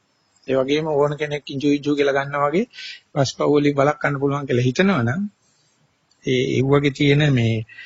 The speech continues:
ගම්බීරත්වයේ දන්නේ නැතුව කරන සෙල්ලමක්. ඒක නිකන් හරියට මේ බැටරි කෑල්ලක් අරගෙන පොඩි බැටරි කෑල්ලක් අරගෙන බුදුරස් කරකවන්න පුළුවන් වෙච්ච එක නම් තිස් තුන් දහ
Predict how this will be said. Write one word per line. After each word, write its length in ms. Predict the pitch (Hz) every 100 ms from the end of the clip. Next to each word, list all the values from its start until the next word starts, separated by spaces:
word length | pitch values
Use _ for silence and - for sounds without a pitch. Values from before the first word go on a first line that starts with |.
| - - - _ 131
ගම්බීරත්වයේ 760 | 123 135 151 175 180 175 165
දන්නේ 160 | 143 139
නැතුව 240 | 143 147
කරන 180 | 143 143 156 165
සෙල්ලමක්. 540 | - 139 147 151 117 - _ _ _ - - _
ඒක 200 | - 127
නිකන් 280 | 135 131 135
හරියට 340 | 117 - 131 127
මේ 200 | 131 127 117 120
බැටරි 320 | 113 - -
කෑල්ලක් 400 | - 135 131 127
අරගෙන 320 | 135 131 135 143 147 - _ _
පොඩි 160 | 139 131
බැටරි 300 | 123 113 143
කෑල්ලක් 360 | 143 139 143
අරගෙන 240 | - 143 143
බුදුරස් 340 | 127 139 143
කරකවන්න 500 | - 143 139 147 139 135 - _ _ _ _ _ _
පුළුවන් 280 | 151 147 160
වෙච්ච 200 | 156 147
එක 160 | 147 -
නම් 220 | 143 165
තිස් 180 | - 139
තුන් 180 | - 156
දහ 180 | 156 156